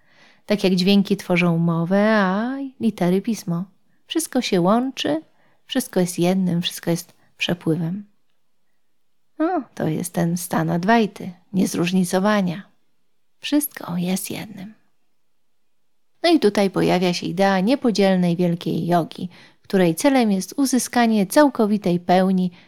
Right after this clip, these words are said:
wszechświata i szczęśliwości. Dopóki istnieje cierpienie, dopóty istnieje niepełnia. Stan pełni to szczęście wszystkich istot.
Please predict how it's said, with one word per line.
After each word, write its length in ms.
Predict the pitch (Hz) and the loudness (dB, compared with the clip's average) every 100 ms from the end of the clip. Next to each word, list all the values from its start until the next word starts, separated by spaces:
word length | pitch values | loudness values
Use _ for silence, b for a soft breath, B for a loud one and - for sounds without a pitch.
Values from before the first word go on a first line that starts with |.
| b | b
wszechświata 720 | - 190 180 - 180 185 185 | -4 -4 -2 -2 0 0 0
i 100 | 160 | -4
szczęśliwości. 960 | 165 - 165 - 185 185 185 - - - _ _ _ _ _ _ _ _ | -4 -6 -8 -8 -10 -8 -8 -12 -20 -20 _ _ _ _ _ _ _ _
Dopóki 400 | 190 180 196 - | -2 2 2 2
istnieje 340 | 180 190 180 175 | 0 2 2 2
cierpienie, 640 | 185 180 269 277 269 277 - _ _ _ _ _ | 0 0 0 0 -2 -6 -12 _ _ _ _ _
dopóty 460 | 175 175 294 294 269 | -2 0 -2 0 -2
istnieje 580 | - 311 - 180 170 196 | 0 -2 0 0 2 0
niepełnia. 600 | 208 247 196 165 165 - _ _ _ _ _ _ | 2 4 4 2 -6 -14 _ _ _ _ _ _
Stan 340 | - 330 285 | 0 2 4
pełni 600 | 277 277 240 180 165 196 - _ _ | 6 4 4 2 0 -4 -10 _ _
to 120 | - | -4
szczęście 640 | 196 - 196 190 - - 180 | -2 2 2 2 0 0 0
wszystkich 640 | - 302 285 - 214 - | 2 2 0 -2 -6 -4
istot. 540 | 180 - - - - | -8 -8 -14 -18 -20